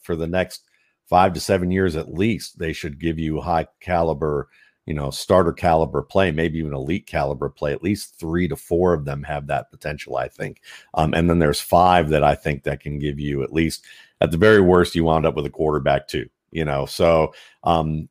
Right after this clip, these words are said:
and, and, and you can use them as a matchup play. And then I think that there's some running backs that are worth considering, uh, at least a couple. I mean, certainly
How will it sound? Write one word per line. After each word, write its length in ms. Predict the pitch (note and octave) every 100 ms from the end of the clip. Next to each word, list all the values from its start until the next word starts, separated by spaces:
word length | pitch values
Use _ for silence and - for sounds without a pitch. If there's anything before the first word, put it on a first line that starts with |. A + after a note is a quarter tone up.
| -
and, 180 | F2 D#2+
and, 240 | F2 E2 -
and 200 | D#2+ D#2 D#2
you 80 |
can 120 | - E2
use 160 | D#2
them 140 | D2+ D2+
as 80 |
a 60 | D2
matchup 480 | D2+ D#2 - D2+ -
play. 280 | C#2+ A1+ - -
And 140 | A2+
then 100 | C#3+
I 120 | D3+ C3+
think 220 | D#3 C3
that 120 | C3+
there's 180 | A#2+ G#2+
some 160 | G#2 F#2+
running 260 | A#2 G#2+
backs 360 | F#2 D#2+ D#2+ -
that 120 | F2+
are 160 | D#2+ E2
worth 320 | D#2+ F2 E2+ _ _ _ _
considering, 720 | F#2+ E2+ - E2+ E2 E2+ F#2
uh, 160 | G#2+ G2+
at 160 | G2+ -
least 260 | A2+ -
a 40 | F2+
couple. 400 | - F2+ - D#2+
I 80 | E2+
mean, 180 | E2
certainly 680 | E2 G#2+ G#2+ F#2+ F#2 F2 E2